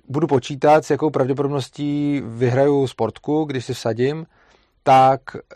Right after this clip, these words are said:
tam už je jasný, že jsem nějakým způsobem provedl výpočet a že, eh, to, co potom prezentuji, je už nějaký, řekněme, matematický výsledek. Háček bývá v případech, kdy je to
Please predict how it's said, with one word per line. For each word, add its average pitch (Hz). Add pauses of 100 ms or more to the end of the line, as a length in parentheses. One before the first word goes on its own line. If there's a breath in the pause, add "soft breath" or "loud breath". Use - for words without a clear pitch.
(160)
tam 151
už 151
je 156
jasný, 147
že 131
jsem 143
nějakým 135
způsobem 143
provedl 139
výpočet 127 (460 soft breath)
a 139
že, 131
eh, 135 (540)
to, 147
co 151
potom 139 (240)
prezentuji, 139
je 131
už -
nějaký, 135 (300)
řekněme, 135
matematický 123
výsledek. 113 (960)
Háček 120 (340)
bývá 120
v -
případech, 104 (1000)
kdy 139 (280)
je 117
to 151